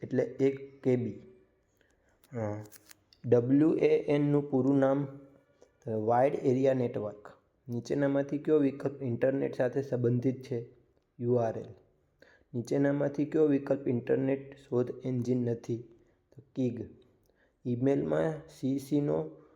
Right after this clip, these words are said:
અર્થ શું થાય? તો કાર્બન કોપી. ખાલી જગ્યાએ ઓપરેટિંગ સિસ્ટમનું નામ નથી. એપલ એ કંપનીનું નામ છે. વિદ્યાર્થીઓના નામ સરનામા કોમ્પ્યુટરમાં સ્ટોર કરવા માટે કયા સોફ્ટવેરનો ઉપયોગ થાય?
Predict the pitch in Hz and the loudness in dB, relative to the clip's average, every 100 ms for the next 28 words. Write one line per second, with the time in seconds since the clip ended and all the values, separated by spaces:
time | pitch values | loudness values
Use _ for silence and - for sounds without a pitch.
0 | _ _ _ _ 127 135 131 - 165 131 | _ _ _ _ 0 0 0 -2 0 2
1 | 120 120 - 117 113 123 117 123 123 120 | 2 0 -6 -6 0 2 4 2 0 -4
2 | 117 120 - _ _ - 120 139 135 139 | -6 -10 -18 _ _ -4 0 0 0 0
3 | 139 143 151 127 120 139 139 147 135 - | 2 2 4 2 0 2 2 0 -4 -4
4 | 123 - 131 135 127 120 123 123 123 - | -6 -2 0 2 0 0 0 0 -2 -4
5 | 120 - _ _ _ _ _ 131 127 127 | -10 -12 _ _ _ _ _ -2 -2 2
6 | 120 107 - - _ 127 127 131 123 127 | 0 0 -10 -20 _ -10 -2 -2 -2 -4
7 | 123 120 110 104 101 - _ _ _ _ | -4 -4 -6 -8 -14 -18 _ _ _ _
8 | _ _ 123 117 151 165 - 151 151 151 | _ _ -10 2 2 2 -2 -2 -2 -2
9 | 151 135 135 139 135 127 131 135 139 131 | -2 0 0 -2 -2 -2 -2 -2 -2 -6
10 | 135 - _ _ - 127 131 143 143 139 | -10 -20 _ _ -6 -4 -2 -2 -2 0
11 | 143 139 135 131 - 127 131 131 123 127 | -2 -2 -2 -2 -2 -2 0 -2 -4 -6
12 | 135 147 151 147 135 - 131 127 123 117 | -4 0 0 0 -4 -2 -4 -2 -4 -4
13 | 123 117 - 113 | -4 -6 -10 -12